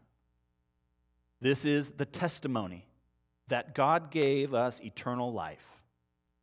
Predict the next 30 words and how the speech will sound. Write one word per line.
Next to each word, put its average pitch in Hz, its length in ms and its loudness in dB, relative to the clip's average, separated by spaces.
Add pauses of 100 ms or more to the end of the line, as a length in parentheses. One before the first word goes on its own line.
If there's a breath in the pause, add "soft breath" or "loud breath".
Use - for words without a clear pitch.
(260)
and 113 260 -6
this 151 260 0
life 127 360 0
is 107 140 -6
in 104 120 -6
his 107 160 -8
Son. 87 300 -12 (880)
Whoever 131 340 0
has 123 380 -2
the 131 120 -6
Son 123 460 -8
has 107 380 -6
life. 90 420 -14 (400 soft breath)
Whoever 101 200 -6
does 90 180 -12
not 127 220 0
have 127 180 -4
the 113 80 -10
Son 127 280 -6
of 135 80 -6
God 107 360 -4 (320 soft breath)
does 113 240 -2
not 98 240 -6
have 90 240 -14
life. 80 200 -12 (4000)
So 135 80 -4
what 135 180 0
is 131 100 -4
eternal 123 300 -4
life? - 360 -12